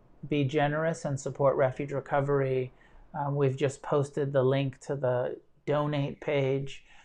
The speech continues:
Uh, I don't receive any money for these lectures. I'm just doing that, doing this as a, a support and a,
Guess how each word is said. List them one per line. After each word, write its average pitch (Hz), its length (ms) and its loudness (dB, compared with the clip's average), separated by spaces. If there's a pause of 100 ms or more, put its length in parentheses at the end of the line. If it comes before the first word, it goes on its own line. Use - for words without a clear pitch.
(260)
Uh, 135 340 -6
I 139 80 -4
don't 135 140 -2
receive 135 360 -2
any 123 280 -2
money 135 340 -2
for 135 220 -6
these 131 640 -6 (280)
lectures. 135 600 -2
I'm 123 180 -4
just 135 220 -8
doing 131 280 0
that, 123 360 -2 (560)
doing 143 300 4
this 131 240 2
as 127 260 -2
a, 120 420 -4
a 135 80 -8
support 160 800 -4
and 135 360 -6
a, 131 380 -8